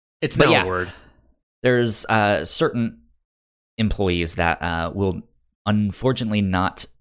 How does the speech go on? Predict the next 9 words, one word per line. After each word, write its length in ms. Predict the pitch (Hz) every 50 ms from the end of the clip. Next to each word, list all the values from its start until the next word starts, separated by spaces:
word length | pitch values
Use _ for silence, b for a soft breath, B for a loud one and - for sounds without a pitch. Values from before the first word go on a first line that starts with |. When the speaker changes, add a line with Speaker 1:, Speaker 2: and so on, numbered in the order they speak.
| _ _ _ _ _ _ _ - 90
Speaker 2:
be 140 | 87 92
paid, 460 | 80 - - 82 80 82 76 85 98 - -
uh, 260 | - 85 80 78 78 - - -
'cause 200 | - 92 80 78
of 340 | 76 85 82 - - - - - _ _ _ _ _ _ _ _ _ _ _ _ -
the 160 | 113 110 104
circumstances 1080 | 95 - - - - - - 95 - - 95 90 - - 87 85 - - 87 85 80 - -
of 400 | - 80 80 85 87 85 - -
them 300 | 85 80 82 87 90